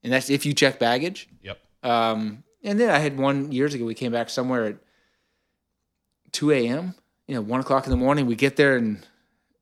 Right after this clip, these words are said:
Speaker 1: somehow a light had been left on in my car. One thirty in the morning, security guy comes by and jumps our car at one thirty in the morning.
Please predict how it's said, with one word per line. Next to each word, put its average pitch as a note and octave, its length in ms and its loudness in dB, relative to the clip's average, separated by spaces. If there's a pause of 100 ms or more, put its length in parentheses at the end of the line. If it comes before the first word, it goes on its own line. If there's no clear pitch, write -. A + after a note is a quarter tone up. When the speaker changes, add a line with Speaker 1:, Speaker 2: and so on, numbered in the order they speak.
(140)
Speaker 1:
somehow D3+ 600 4
a - 20 4
light B2 220 4
had C3 80 0
been B2 100 0
left B2+ 180 2
on C3+ 120 4
in C3 60 0
my B2+ 120 2
car. C#3 420 0 (600)
One C3 200 2
thirty C#3+ 220 4
in C#3 80 2
the C3 40 0
morning, D3 220 0
security C#3 340 0
guy C#3 180 4
comes C3+ 200 -2
by C3+ 240 2
and G#2+ 240 -4 (480)
jumps B2 240 -6
our B2 60 -2
car C3 200 -2
at A#2+ 80 -2
one A#2+ 160 -4
thirty B2+ 200 -2
in - 20 -2
the A#2+ 60 -2
morning. C3+ 260 -6